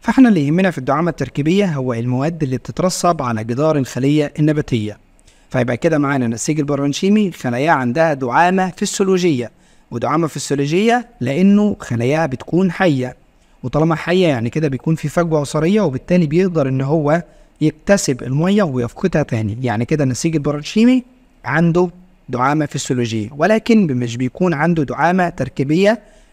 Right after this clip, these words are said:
لأنه عنده كمية قليلة من السلولوز بس. والنسيج الكولانشيمي هو نسيج عنده دعامة فسيولوجية ودعامة تركيبية. فسيولوجية لأن الخلايا بتكون حية، وطالما حية فيها فجوة عصارية بتقدر إن هي تمتص المية وتفقدها تاني،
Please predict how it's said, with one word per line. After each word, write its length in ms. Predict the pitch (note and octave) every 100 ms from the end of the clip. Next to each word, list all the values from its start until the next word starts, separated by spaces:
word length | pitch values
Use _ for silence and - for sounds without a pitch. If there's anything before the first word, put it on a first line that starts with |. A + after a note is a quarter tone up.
| -
لأنه 380 | D#3+ F#3+ G#3 E3
عنده 240 | F3 E3
كمية 440 | - B2+ D3+ E3
قليلة 500 | C#3+ A#2+ B2+ C3+ D#3+
من 200 | C#3 B2+
السلولوز 480 | C#3 - C#3 D#3+ E3+
بس. 440 | C3 A2 - - - _ _ _ _ _ _ _ - _ - _ _ _ D3+
والنسيج 420 | D3+ E3+ B3 A3+
الكولانشيمي 840 | F3 D3+ C#3 C#3+ - G#3+ G#3 G#3 G#3 - _ -
هو 180 | C#3 C#3+
نسيج 360 | D3 - A3 E3
عنده 460 | D#3 G#3 F#3 F3+
دعامة 400 | C#3+ C#3+ E3+ C3+
فسيولوجية 600 | B2 G3+ - F#3 F#3+ A#3
ودعامة 440 | G#3 C#3 B2+ D3+ F3+
تركيبية. 560 | F#3 - D#3+ D3+ B2 -
فسيولوجية 760 | A#3+ A3+ A3+ G#3 G#3 A#3+ A3+ F#3
لأن 260 | C3 D#3+
الخلايا 420 | E3+ - B2+ D#3+
بتكون 340 | E3+ E3 A3 G#3+
حية، 380 | - G3 D3+ D#3
وطالما 420 | C3+ - C3 D3+
حية 380 | - G3 G3+ F#3+
فيها 300 | - F3 E3
فجوة 340 | F3 E3+ C#3+
عصارية 440 | B2+ C3+ D#3 G3+
بتقدر 400 | G3+ - F3 C#3+
إن 100 | B2
هي 160 | C3+ C3+
تمتص 460 | - B2+ G#3 A3 G3+
المية 340 | F#3+ G#3 A#3
وتفقدها 640 | F#3+ C3 B2+ - G3 F3+
تاني، 380 | D#3+ C#3+ A#2+ A#2